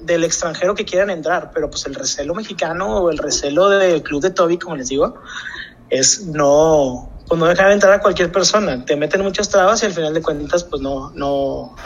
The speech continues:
no entran. Entonces, ¿qué pasa? Pues, bueno, pues tienes para,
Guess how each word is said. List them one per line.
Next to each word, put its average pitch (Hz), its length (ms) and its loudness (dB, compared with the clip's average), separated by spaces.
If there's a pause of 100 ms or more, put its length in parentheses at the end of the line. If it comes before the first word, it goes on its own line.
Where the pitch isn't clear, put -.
(400)
no 160 140 4
entran. 165 440 2
Entonces, - 420 -2
¿qué - 80 2
pasa? - 360 4
Pues, - 340 0 (440)
bueno, 220 300 4
pues 185 160 -4
tienes 202 220 -2
para, 175 360 2